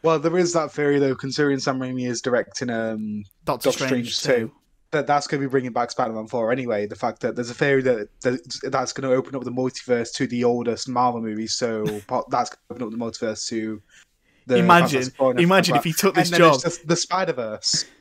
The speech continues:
Speaker 2: Imagine
Speaker 1: Like,
Speaker 2: if he
Speaker 1: a,
Speaker 2: took
Speaker 1: a
Speaker 2: this
Speaker 1: live
Speaker 2: job
Speaker 1: action
Speaker 2: just so he
Speaker 1: Spider-Verse would
Speaker 2: could
Speaker 1: be
Speaker 2: get his
Speaker 1: amazing,
Speaker 2: own
Speaker 1: though.
Speaker 2: movie back. <laughs>
Speaker 1: That'd be amazing. I would a hundred percent agree with it. I, I just need Tobey Maguire to appear and say, "Pizza time."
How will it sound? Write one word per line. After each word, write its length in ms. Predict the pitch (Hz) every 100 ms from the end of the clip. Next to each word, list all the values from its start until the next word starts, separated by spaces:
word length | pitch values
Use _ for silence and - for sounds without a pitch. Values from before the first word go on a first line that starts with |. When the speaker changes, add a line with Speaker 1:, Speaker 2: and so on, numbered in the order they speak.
| _ _ _ 160
Speaker 2:
Imagine 80 | 156 180 185
Speaker 1:
Like, 0 |
Speaker 2:
if 60 |
he 80 | 175
Speaker 1:
a, 60 | 185
Speaker 2:
took 140 | 196
Speaker 1:
a 40 | 170
Speaker 2:
this 120 | 185
Speaker 1:
live 100 | 180
Speaker 2:
job 240 | 180 147 180
Speaker 1:
action 200 | 151 143
Speaker 2:
just 120 | 156
so 120 | 147
he 60 | 143
Speaker 1:
Spider-Verse 180 | - 135
would 80 | 127
Speaker 2:
could 100 | 120
Speaker 1:
be 60 |
Speaker 2:
get 120 | 143 127
his 100 | 135
Speaker 1:
amazing, 60 |
Speaker 2:
own 140 | 131 131
Speaker 1:
though. 80 |
Speaker 2:
movie 200 | 127 127
back. 400 | 120 107 - - -
<laughs> 100 | 175 - _ _ _
Speaker 1:
That'd 200 | 147 143
be 100 | 135
amazing. 640 | 143 131 131 127 117 110 101 - - -
I 180 | 156 160
would 180 | 160
a 120 | 156 147
hundred 380 | 156 170 165
percent 420 | 170 147 - 139 143
agree 320 | 135 135 131
with 120 | 123
it. 120 | 120 -
I, 140 | 139 170 156
I 140 | 175
just 280 | 175 180 170
need 600 | 156 151 143 117 117 113 -
Tobey 360 | - 151 147
Maguire 520 | 147 143 151 120 113 117
to 120 | 131
appear 480 | 120 - 135 113 110 -
and 200 | 127 113
say, 180 | 123
"Pizza 360 | 120 127 - 104
time." 360 | 110 104 101